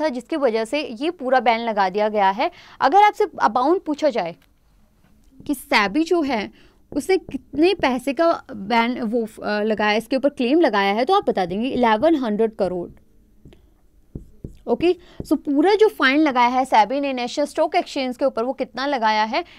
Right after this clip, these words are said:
इलेवन हंड्रेड करोड़ का लगाया है। अगर आपसे नेशनल स्टॉक एक्सचेंज जो है उसका हेडक्वार्टर पूछा जाएगा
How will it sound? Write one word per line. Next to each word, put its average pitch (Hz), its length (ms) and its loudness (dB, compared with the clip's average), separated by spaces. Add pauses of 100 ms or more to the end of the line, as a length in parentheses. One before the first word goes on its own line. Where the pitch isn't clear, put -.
(140)
इलेवन 269 320 4
हंड्रेड 262 280 -2
करोड़ 202 340 -2
का 247 100 -2
लगाया 196 380 -2
है। 196 180 -8 (340)
अगर 311 200 2
आपसे 415 240 0
नेशनल 294 320 0
स्टॉक 330 280 -2
एक्सचेंज 294 560 2
जो 320 100 0
है 247 180 0
उसका 285 180 -2
हेडक्वार्टर 226 440 0
पूछा 247 300 -2
जाएगा 208 500 -2